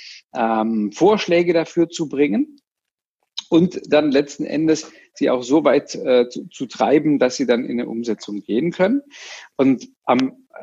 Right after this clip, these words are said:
da-, das ist sozusagen die, die Auflösung vom, vom Hierarchischen, dass es eben nicht von oben, also von der Hierarchie nach,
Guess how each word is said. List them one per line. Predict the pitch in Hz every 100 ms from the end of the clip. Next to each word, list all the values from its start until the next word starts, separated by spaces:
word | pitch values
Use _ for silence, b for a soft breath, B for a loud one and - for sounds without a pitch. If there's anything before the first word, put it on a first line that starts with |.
| 104
da-, | 135
das | 135 127
ist | 160
sozusagen | 139 117 127 123 127 120
die, | 113 117 107
die | 117
Auflösung | 123 175 156 151 135 131
vom, | - 123 113 110
vom | 117
Hierarchischen, | 104 113 117 202 185 - 160
dass | 117
es | 123
eben | - 113 120
nicht | 160
von | - 135
oben, | - 147 196 185 202 208 175 _
also | 120 -
von | - 107
der | 104
Hierarchie | 113 101 - 165
nach, | 143